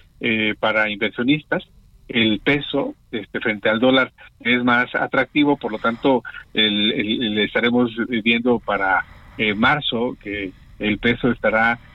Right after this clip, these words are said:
entre diecisiete punto cincuenta, dieciocho pesos frente a el dólar. Si no hay una, un fenómeno, eh, político,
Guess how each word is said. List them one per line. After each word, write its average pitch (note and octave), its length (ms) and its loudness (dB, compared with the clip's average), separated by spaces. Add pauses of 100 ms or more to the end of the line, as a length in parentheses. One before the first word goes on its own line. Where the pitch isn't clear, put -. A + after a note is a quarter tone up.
(120)
entre G2+ 680 -4
diecisiete A#2 640 -2
punto A#2 280 -2
cincuenta, A#2 480 0
dieciocho A2+ 320 -2
pesos B2+ 440 -2
frente G2+ 400 -2 (300)
a G2+ 380 2
el A2 160 0
dólar. D3+ 300 2 (160)
Si A#2 100 -2
no A#2+ 120 2
hay C3+ 120 4
una, C3+ 400 2 (280)
un B2 120 0
fenómeno, B2+ 600 2 (280)
eh, G2+ 400 0 (100)
político, A#2 1080 2